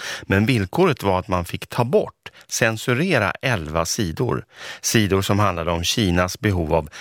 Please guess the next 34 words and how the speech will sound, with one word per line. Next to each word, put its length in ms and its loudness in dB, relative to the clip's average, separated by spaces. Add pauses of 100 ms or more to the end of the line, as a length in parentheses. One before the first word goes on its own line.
ständig 600 0
tillväxt 600 0
som 160 0
gör 80 4
att 160 -2
landet 480 -4 (140)
uppträder 580 0
närmast 440 -2
destruktivt 800 -2 (220)
på 120 0
olika 220 0
ställen 340 -2
i 40 2
världen, 380 -2 (280)
bara 300 2
för 180 -2
att 60 -4
säkra 500 -2
energileveranser. 1160 -4 (600)
Ja, 240 2 (220)
allt 380 0
det, 360 2
det 140 0
ville 180 2
de 120 2
stryka 460 0
i 40 2
min 180 0
text, 340 -4
berättar 320 0
Halper, 460 -2 (280)
vars 260 0
förläggare 540 2
bad 460 0